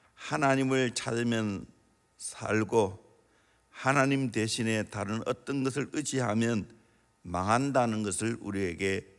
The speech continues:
보여주고 있습니다. 역대하 십사 장, 십오 장은 아사 왕이 하나님 찾음으로 하나님의 도움을 받는 역사에 대한 이야기를 기록하고 있습니다.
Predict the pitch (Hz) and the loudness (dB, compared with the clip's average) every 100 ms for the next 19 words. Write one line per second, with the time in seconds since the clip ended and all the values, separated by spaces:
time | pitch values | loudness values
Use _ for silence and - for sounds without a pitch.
0 | _ - 90 92 85 85 85 - - 76 | _ -6 -2 -2 -2 -6 -6 -6 -8 -10
1 | 76 - - _ _ - - _ - 113 | -10 -14 -18 _ _ -20 -20 _ -6 -6
2 | - 190 117 110 - - - 110 110 110 | 2 6 6 4 -2 -6 -2 2 2 0
3 | - 131 - 110 110 107 110 107 92 - | -2 -6 -4 0 2 2 2 0 -2 -8
4 | - _ _ _ 135 143 131 110 107 110 | -20 _ _ _ 0 2 2 4 4 4
5 | 135 127 - - _ _ - - _ _ | 2 0 -2 -10 _ _ -20 -20 _ _
6 | - - 151 151 147 147 117 - _ - | -8 -2 2 4 2 -2 -6 -12 _ -8
7 | - 131 131 131 117 113 101 92 - _ | -6 -2 0 2 4 4 2 -6 -20 _
8 | _ - 147 139 135 131 123 123 123 131 | _ -4 0 2 2 2 2 0 2 2
9 | 139 127 123 104 95 104 107 92 - _ | 4 2 0 0 0 0 0 -2 -10 _
10 | _ _ _ _ _ _ _ _ _ _ | _ _ _ _ _ _ _ _ _ _
11 | _ _ 110 104 - 127 120 110 104 101 | _ _ -6 0 2 4 4 4 0 0
12 | 87 104 104 95 101 107 92 - 104 - | 0 2 2 2 0 -2 -4 -4 -4 -4
13 | - 98 90 85 - 95 | -6 -6 -6 -8 -10 -18